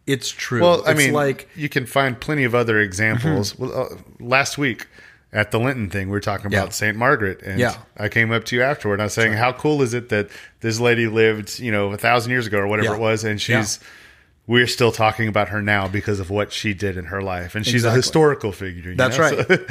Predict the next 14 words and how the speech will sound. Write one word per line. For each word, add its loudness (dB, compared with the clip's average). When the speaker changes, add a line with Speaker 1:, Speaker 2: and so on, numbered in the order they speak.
Speaker 1:
Exactly. -4
Speaker 2:
it's -6
just, 0
you 0
don't 0
know, 2
you -4
know, -6
Speaker 1:
Yes. 0
Speaker 2:
you 2
never 4
know 6
what 2
impact -4